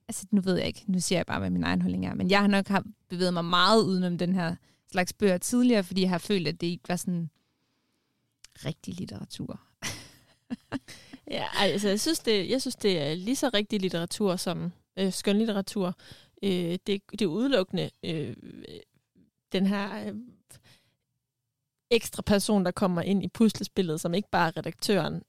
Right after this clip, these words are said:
Speaker 2: jeg, øh, retter mine kritiske øjne mod. Øhm, jeg, jeg på det seneste, øh, har jeg, øh, læst en del af den der slags, og synes også, at jeg kan sådan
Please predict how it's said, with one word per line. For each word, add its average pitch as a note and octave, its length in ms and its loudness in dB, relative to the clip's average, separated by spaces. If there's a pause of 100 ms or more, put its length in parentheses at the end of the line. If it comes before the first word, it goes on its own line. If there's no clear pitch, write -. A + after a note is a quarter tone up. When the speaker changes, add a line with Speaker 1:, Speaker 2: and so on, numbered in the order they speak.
(280)
Speaker 2:
jeg, F#3+ 220 2 (280)
øh, E3 200 -6
retter F3 280 -2
mine E3+ 180 -4
kritiske F#3 400 -4
øjne F3 240 -2
mod. F3 280 -4 (120)
Øhm, F3+ 400 -2 (400)
jeg, G#3 180 2 (160)
jeg G3+ 180 -2
på G#3+ 100 2
det F3+ 100 -2
seneste, G3+ 580 -2 (240)
øh, F3 320 0
har F3 80 -2
jeg, D#3+ 220 -2 (140)
øh, F#3 120 2
læst F#3+ 280 2
en F#3+ 60 0
del A#3 180 2
af F#3+ 80 2
den F3+ 160 0
der F#3 120 -4
slags, - 400 -4
og G3 280 -4 (1800)
synes B3 280 4
også, A3+ 200 6
at F#3 60 4
jeg F#3 100 4
kan F#3+ 240 4
sådan G#3 460 4